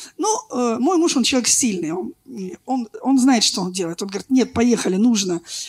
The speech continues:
А я не знаю, что нужно. Ну, сказал муж: «Окей», сели, поехали. Приезжаем, уже подъезжаем практически здесь,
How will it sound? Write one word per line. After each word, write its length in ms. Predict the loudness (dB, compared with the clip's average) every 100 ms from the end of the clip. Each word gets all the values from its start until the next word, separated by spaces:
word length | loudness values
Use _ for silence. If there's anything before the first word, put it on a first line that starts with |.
| -6
А 80 | -2
я 140 | 0
не 120 | 0
знаю, 240 | 2 2 2
что 200 | 2 0
нужно. 320 | 0 -4 -4
Ну, 260 | -4 -4 -10 -12
сказал 380 | -8 -4 -2 -2
муж: 220 | -2 -6
«Окей», 420 | -6 -6 -6 -8 -10
сели, 300 | -4 -2 -2
поехали. 580 | -2 -2 -2 -4 -6 -8 -18 _ _ _ _ _ _ _
Приезжаем, 540 | -6 -4 -2 -2 -4 -8
уже 200 | -4 -2
подъезжаем 580 | -2 -6 -4 -2 -2 -2
практически 640 | -6 -6 -4 -4 -6 -6
здесь, 320 | -6 -4 -4